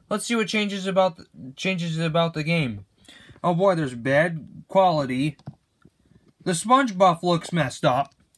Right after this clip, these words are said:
And the music repeats faster. How original. Wait, so Mister Krabs didn't give SpongeBob the formula? So what was the point of this game? Just to see who has the formula? Well, that's stupid. You had the formula this entire time, Mister Krabs.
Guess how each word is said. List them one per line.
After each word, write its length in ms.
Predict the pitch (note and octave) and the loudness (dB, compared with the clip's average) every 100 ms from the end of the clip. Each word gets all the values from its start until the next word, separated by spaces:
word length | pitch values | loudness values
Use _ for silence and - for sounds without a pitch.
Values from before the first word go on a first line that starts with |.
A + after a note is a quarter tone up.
| _ _ _ | _ _ _
And 160 | A3+ B3+ | 0 2
the 80 | |
music 460 | C4 D4 C#4+ A#3 F3+ | 2 2 0 -2 -2
repeats 380 | D#3+ E3 D3+ - | -2 0 -2 -2
faster. 680 | D#3 B2+ A#2 - G#2+ G2+ - | -4 -4 -6 -10 -10 -10 0
How 220 | A#3 C4 | 2 4
original. 760 | C4 C4+ C4+ A3 F3+ A#2 G#2+ C3 _ _ _ _ _ _ - _ _ _ _ _ - | 2 0 -2 -2 -2 -2 -4 -12 _ _ _ _ _ _ -20 _ _ _ _ _ -2
Wait, 260 | A3 G3+ | 0 0
so 160 | - F#3+ | 2 2
Mister 360 | G#3 G3+ G3 | 0 -4 -4
Krabs 420 | E3+ F#3 G3 E3+ D#3 | 0 2 2 2 -4
didn't 200 | F#3+ F3+ | -4 -2
give 160 | F#3 | -4
SpongeBob 520 | D#3+ - G3 F#3 F#3 | -4 -2 0 2 0
the 120 | E3 D3+ | 0 -4
formula? 640 | E3 F#3+ G3+ A#3 B3 F3+ _ - _ | -2 -2 2 2 2 0 _ -20 _
So 160 | - B3 | -6 2
what 180 | C4+ C#4 | 4 4
was 160 | C4+ | 2
the 100 | C4 | 0
point 260 | B3 B3+ C4 | 2 2 2
of 60 | A#3+ | 0
this 160 | G3 | -4
game? 380 | G3 D#3+ A#2+ G#2+ _ _ _ _ | -2 -2 -4 -8 _ _ _ _
Just 320 | G3 G3 - G3 | -6 -6 -4 2
to 260 | G3 E3+ - _ _ _ | 4 2 -4 _ _ _
see 260 | - G3+ | -6 -2
who 120 | G3+ G3+ | 2 4
has 240 | G3+ F3+ | 4 4
the 120 | F3+ | -2
formula? 720 | - F3 F#3+ G3+ A3 B3 B3+ - _ _ | 0 0 0 0 4 4 4 -2 _ _
Well, 220 | G3+ G#3+ | 0 4
that's 240 | A#3+ A#3 | 4 4
stupid. 640 | - - A3+ - C#3 A#2 - | -2 -4 -4 -2 -2 -2 -6
You 140 | F#3 | 0
had 160 | A3 G#3+ | 2 2
the 100 | F#3+ | 0
formula 440 | - G3+ G3+ G3+ | 0 0 2 0
this 200 | F#3+ F3+ | 0 -4
entire 400 | F3+ F3 G3 G3 | -4 0 2 2
time, 360 | F3 G#3 G3 E3+ | 0 0 0 0
Mister 340 | C#3+ - C#3+ | -4 -6 -8
Krabs. 640 | C3+ - C#3 C#3 C3+ - | -4 -2 0 0 -4 -12